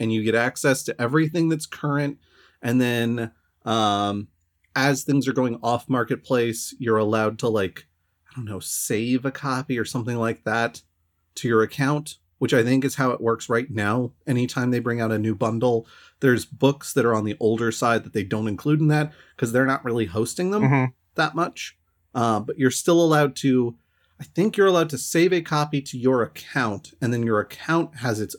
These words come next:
Speaker 1: own storage limit. I, I don't recall exactly how it works.
Speaker 2: Mm-hmm.
Speaker 1: Regardless, if it was purely subscription-based and you got everything as it comes out and you just had to pay a monthly fee and keep it,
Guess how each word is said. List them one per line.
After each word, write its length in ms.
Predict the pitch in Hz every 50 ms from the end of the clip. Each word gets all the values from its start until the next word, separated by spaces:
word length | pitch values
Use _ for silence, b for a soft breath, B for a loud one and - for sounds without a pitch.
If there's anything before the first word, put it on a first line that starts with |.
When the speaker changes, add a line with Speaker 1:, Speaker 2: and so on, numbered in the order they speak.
| - _ _
Speaker 1:
own 300 | 170 160 165 165 160 151
storage 840 | 151 - - - 120 107 95 92 95 92 87 - - - - - _ _ _ _ _ _ _ _ _ _ _ _ _ _ _ _ _ _ _ _ _ _ _ -
limit. 460 | 113 104 107 107 101 98 95 - - _ _
I, 160 | - 135 127 -
I 140 | - 131 143
don't 180 | 147 147 151 151
recall 340 | 135 117 117 - 131 110 104
exactly 420 | 98 92 - 110 90 - - 101
how 160 | 92 90 87
it 100 | 90 -
works. 280 | 120 87 85 - 135 117
Speaker 2:
Mm-hmm. 140 | 131 120 113 - _ _ _ _
Speaker 1:
Regardless, 640 | 143 151 190 170 147 82 82 90 - - - - _ _ _ _ _ _ _ _ _ _ _ _
if 120 | - 156 -
it 80 | 151
was 320 | 143 139 131 127 - - - _
purely 340 | - - 180 180 196 196 190
subscription-based 920 | 156 - 170 151 - 175 151 - - 151 151 147 143 139 - - - - - _ _ _ _ _
and 200 | - 117 117 117
you 180 | 120 135 127 123
got 400 | 117 131 123 117 113 113 - _ _ _
everything 480 | 127 131 131 151 147 139 139 143 139 135
as 180 | 135 135 120
it 40 | 135 127
comes 280 | - 143 139 135 127
out 280 | 131 113 113 107 110 - _ _ _ _ _ _ _
and 100 | - 110
you 80 | 113 110
just 140 | 107 104 -
had 100 | 127 117
to 60 | 117
pay 80 | - 113
a 60 | 92
monthly 340 | 90 104 104 - - 135 113
fee 180 | - - 127
and 120 | 123 123 -
keep 220 | - 117 104 -
it, 180 | 104 104 -